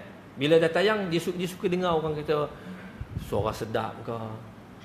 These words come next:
Tak apalah kalau orang puji, tak apa. Tapi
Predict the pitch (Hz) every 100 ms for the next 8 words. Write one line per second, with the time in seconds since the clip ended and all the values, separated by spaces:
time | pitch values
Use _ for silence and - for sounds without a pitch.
0 | - 117 - 127 156 151 160 175 180 175
1 | 156 160 214 - - - - - - -
2 | 226 190 135 151 - 208